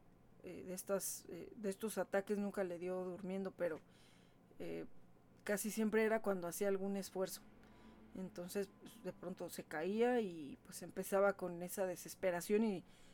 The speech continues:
trataba de mover sus patitas, pero, pues,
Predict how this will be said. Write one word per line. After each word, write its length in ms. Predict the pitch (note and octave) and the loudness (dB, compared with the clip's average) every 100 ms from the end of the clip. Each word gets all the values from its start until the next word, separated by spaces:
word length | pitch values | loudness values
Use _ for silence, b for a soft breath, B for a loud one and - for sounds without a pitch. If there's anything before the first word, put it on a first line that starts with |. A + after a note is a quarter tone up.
| B B - | B B 0
trataba 420 | G3+ G3 G3+ G#3 | 2 4 6 6
de 60 | G#3+ | 6
mover 420 | F#3+ F3+ G3 G3+ | 2 2 0 0
sus 420 | - G3 F#3 - - - | -4 -4 -4 -10 -14 -6
patitas, 540 | F3 - G3 F#3 E3+ | -4 -4 -4 -2 -4
pero, 380 | - D#3+ E3 D3+ - | -4 -6 -6 -8 -12
pues, 160 | - | -16